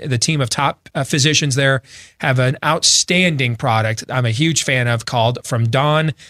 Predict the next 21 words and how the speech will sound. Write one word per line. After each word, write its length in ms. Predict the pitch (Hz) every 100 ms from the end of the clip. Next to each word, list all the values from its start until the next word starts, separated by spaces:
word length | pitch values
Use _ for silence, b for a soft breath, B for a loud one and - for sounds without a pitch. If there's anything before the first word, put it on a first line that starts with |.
| B -
to 120 | 151
Dusk 500 | 151 160 156 - - B B B
Focused 800 | - 202 202 - 123 - - - -
Improvement. 840 | 143 - - 180 135 127 - - _ b b b
Mood, 600 | - 165 190 190 127 117 -
energy, 540 | 185 185 156 117 92 -
up 160 | 151
to 100 | 143
ten 280 | 117 180 180
hours, 420 | 180 160 113 110
and 140 | 151 135
it's 100 | -
clean, 440 | - 196 160 113
so 120 | -
no 160 | 127 135
jitters, 520 | 123 185 127 80 - B B B B
no 80 | 110
afternoon 400 | 127 160 165 185
crashes, 720 | - 185 208 - - - -
no 120 | 110
calories 760 | 101 110 143 180 110 87 -